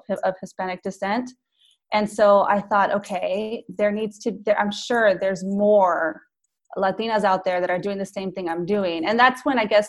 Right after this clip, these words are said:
the representation came to mind, where it's like, "Okay, you know, I, I wanna do this and I wanna show other, you know, other Latinas that it doesn't matter if you're from a small town or not. Um, if there's something that you're passionate about, just, uh,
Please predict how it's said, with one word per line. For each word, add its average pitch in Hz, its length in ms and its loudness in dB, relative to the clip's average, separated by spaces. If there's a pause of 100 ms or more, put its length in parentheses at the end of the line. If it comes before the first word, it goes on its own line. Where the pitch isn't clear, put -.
the 214 80 -4
representation 185 960 -6
came 185 240 -10
to 180 80 -6
mind, 175 320 -2
where 165 100 -2
it's - 140 -10
like, 185 180 -6
"Okay, 165 440 -6 (440)
you 196 100 -8
know, 196 140 -2
I, 196 200 2
I 214 80 6
wanna 220 300 0
do 208 200 0
this 202 280 -2
and 190 120 -6
I 185 120 -4
wanna 190 260 -6
show 190 600 2 (340)
other, 185 260 0
you 202 100 -2
know, 185 120 0
other 202 280 2
Latinas 190 520 -4
that 175 380 2
it 220 180 -8
doesn't 254 240 2
matter 202 260 4
if 202 120 -2
you're 214 100 -2
from 214 220 -6
a 208 40 -4
small 190 320 -2
town 185 680 -2 (180)
or 214 120 0
not. 165 320 2 (580)
Um, 196 280 0
if 208 120 -2
there's 226 200 -4
something 254 340 -2
that 240 120 -2
you're 202 120 -4
passionate 196 560 -4
about, 180 520 0
just, - 300 -8 (460)
uh, 196 100 4